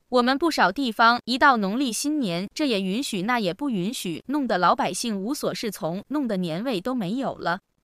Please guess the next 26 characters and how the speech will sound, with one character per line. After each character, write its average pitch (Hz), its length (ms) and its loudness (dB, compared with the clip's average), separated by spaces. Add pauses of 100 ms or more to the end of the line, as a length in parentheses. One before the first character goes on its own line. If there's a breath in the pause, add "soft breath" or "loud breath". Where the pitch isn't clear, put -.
(140)
坦 226 220 2
率 320 180 2
地 226 100 0
说， 269 380 2
甚 277 240 0
至 240 180 0
海 190 240 0
外 233 160 2
唐 226 280 -2
人 240 160 -2
街 302 160 0
的 247 100 -2
过 240 240 -2
年 175 380 -2
都 294 120 2
比 202 160 -4
国 175 220 0
内 240 180 -2
很 180 220 -6
多 262 160 -2
城 180 260 -6
市 202 200 -4
年 170 240 -4
味 240 120 -2
更 220 280 -2
浓。 160 280 -4